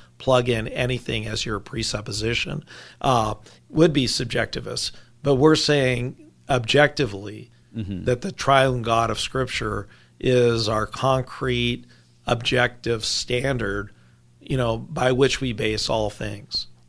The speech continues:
Speaker 1: You know, the revelation of the
Speaker 2: Mm-hmm.
Speaker 1: triune God of Scripture is the standard by which we judge and think about all things. It's where we take every thought captive to the obedience of Christ. And that is ultimate objectivism.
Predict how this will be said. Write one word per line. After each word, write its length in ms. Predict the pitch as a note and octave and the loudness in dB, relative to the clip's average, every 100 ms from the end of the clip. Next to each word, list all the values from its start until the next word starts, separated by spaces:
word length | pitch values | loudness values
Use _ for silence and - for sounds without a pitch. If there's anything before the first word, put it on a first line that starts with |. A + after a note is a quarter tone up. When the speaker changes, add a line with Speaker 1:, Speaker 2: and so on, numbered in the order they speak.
| - | -16
Speaker 1:
You 80 | C3 | -12
know, 80 | A2 | -6
the 120 | A2 | -2
revelation 720 | A#2+ B2+ B2 A2+ B2 - A#2 | 2 2 2 2 2 0 -2
of 120 | G#2+ | -6
the 60 | A2 | -4
Speaker 2:
Mm-hmm. 80 | G2 | -2
Speaker 1:
triune 280 | A2+ A2 G#2 | -2 -2 -2
God 200 | G#2 G#2 | -4 -4
of 80 | - | -6
Scripture 600 | - B2 - A2+ G#2 - - - _ C3+ | -6 -6 -4 -6 -8 -10 -18 -20 _ 0
is 520 | A#2 A2 A2+ - - - - - | 2 2 2 -2 -6 -12 -18 -8
the 80 | - | -6
standard 460 | - B2 B2 A#2 | -2 -2 0 -2
by 220 | G#2+ G#2+ | -2 -2
which 300 | G#2+ A2+ - - | -2 -4 -4 -6
we 120 | G#2+ | -6
judge 440 | G2 A#2 A2+ G#2+ | -2 -2 0 -2
and 160 | A2 G#2+ | -6 -6
think 240 | - A2+ | -6 -6
about 360 | G2+ G2 G2+ - - - | -6 -8 -8 -10 -16 -4
all 180 | A2 G#2 | -2 -2
things. 400 | - A#2 G2+ G#2+ | -2 -2 -2 -6
It's 160 | - | -6
where 140 | A2 G2+ | -6 -6
we 160 | A2 | -6
take 340 | G#2+ A#2+ A2+ - | -6 -4 -4 -4
every 300 | B2 A#2 A2 | -2 -2 -2
thought 280 | A2 A2 - | -2 -4 -4
captive 600 | A#2+ A2 - A2 G2+ - - - _ _ | -2 -2 -2 -6 -8 -10 -20 -20 _ _
to 120 | - | -6
the 160 | G#2+ A2 | -4 -4
obedience 560 | G2+ A#2 A2 G#2 G#2 - | -6 -4 -4 -4 -8 -10
of 100 | - | -6
Christ. 440 | A2+ G2 G#2 - - - - | -4 -4 -6 -8 -10 -20 -6
And 160 | B2 A#2+ | -2 2
that 260 | B2+ C#3 | 6 6
is 360 | C3+ A#2+ A#2 - - | 6 4 2 -2 2
ultimate 580 | B2+ - A#2+ A2 G#2+ - | 2 2 0 -4 -6 -8
objectivism. 880 | A2 G#2+ A2+ A2+ - A2+ A2 - | -8 -4 -2 -2 -6 -8 -8 -8